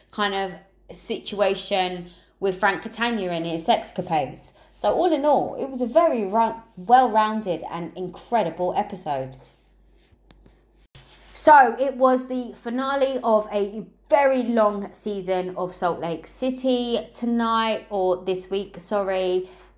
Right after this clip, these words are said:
And yeah, I mean, <sighs> if I'm honest with you, I'm kind of,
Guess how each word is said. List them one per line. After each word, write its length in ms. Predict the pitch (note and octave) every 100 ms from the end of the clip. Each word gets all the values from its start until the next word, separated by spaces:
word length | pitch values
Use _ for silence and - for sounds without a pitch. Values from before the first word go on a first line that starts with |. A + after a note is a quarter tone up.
| -
And 1300 | G3 F#3 F3+ F3+ F3 F3 E3+ E3+ E3 E3 E3 E3 E3
yeah, 760 | D#3 F3 F#3+ C#4+ A4 G3+ D#3 -
I 120 | G#3+
mean, 880 | G#3 A3+ A3+ G#3+ G#3+ G#3 G#3 G#3 G3+
<sighs> 1900 | G3 - - - - - - - - - - - - _ _ _ _ - _
if 160 | D4+ E4
I'm 120 | D#4+
honest 320 | D#4 C4+ -
with 120 | G3+ G3
you, 340 | F#3+ F#3+ F#3+
I'm 180 | F#3+ F#3+
kind 340 | - G#3+ G#3+
of, 280 | G3+ G3 F3+